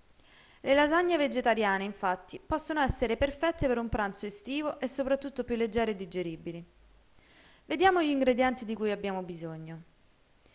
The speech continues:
Duecentocinquanta grammi di lasagne fresche, seicento grammi di melanzane, duecentocinquanta grammi di pomodori, centocinquanta grammi di spinaci, cinquanta grammi di parmigiano grattugiato,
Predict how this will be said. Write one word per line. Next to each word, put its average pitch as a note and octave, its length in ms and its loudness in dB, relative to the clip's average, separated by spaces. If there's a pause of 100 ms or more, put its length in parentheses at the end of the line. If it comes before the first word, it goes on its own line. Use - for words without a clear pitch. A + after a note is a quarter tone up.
(200)
Duecentocinquanta C4+ 880 0
grammi B3 320 2
di A3 80 -2
lasagne G#3 400 -2
fresche, F3 540 -10 (500)
seicento D#4 480 2
grammi C4+ 300 2
di A#3+ 80 -2
melanzane, G3 800 -4 (840)
duecentocinquanta C4+ 880 0
grammi B3+ 280 0
di G#3+ 100 -2
pomodori, G#3 640 -2 (280)
centocinquanta B3+ 680 -2
grammi G#3+ 260 -4
di G3 100 -8
spinaci, F#3 640 -8 (420)
cinquanta D4 440 -2
grammi A#3 260 0
di G#3 80 -4
parmigiano G3+ 540 -4
grattugiato, F#3+ 720 -4